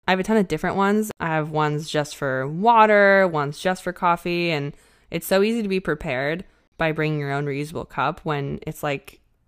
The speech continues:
more of a planned event. Like, you know you're gonna meet up with your friend and grab some coffee, so, like, it'd be a, a smart idea to bring your own reusable cup with you. But I find it's the hardest when you're not expecting a situation, like,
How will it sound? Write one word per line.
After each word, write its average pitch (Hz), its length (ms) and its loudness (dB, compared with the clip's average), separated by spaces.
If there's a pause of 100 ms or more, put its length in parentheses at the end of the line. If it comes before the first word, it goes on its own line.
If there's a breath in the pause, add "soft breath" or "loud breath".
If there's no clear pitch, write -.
more 175 200 -2
of 170 80 0
a 151 60 0
planned 165 500 -4
event. 220 400 2
Like, 165 160 -4
you 170 80 2
know 156 140 0
you're 160 120 0
gonna 139 220 -2
meet 160 180 -2
up 151 100 -6
with 143 100 -8
your 151 100 -10
friend 196 520 2
and 165 100 -2
grab 143 160 -2
some - 140 -12
coffee, 202 540 0
so, 147 460 -4 (320 soft breath)
like, 147 120 -12
it'd 151 120 -8
be 147 180 -2
a, 147 140 -2
a 156 100 -6
smart 156 280 -2
idea 143 280 -2
to 147 80 -2
bring 151 340 -6
your 156 100 -2
own 151 120 -2
reusable 147 380 -6
cup 143 380 -4
with - 200 -6
you. 269 240 0 (380 soft breath)
But 185 360 4 (520 soft breath)
I 175 100 -2
find 180 420 2
it's 208 120 0
the 185 80 0
hardest 170 580 2
when 170 80 -2
you're 165 80 0
not 170 180 2
expecting 190 760 -4
a 196 40 2
situation, 214 720 0
like, 147 360 0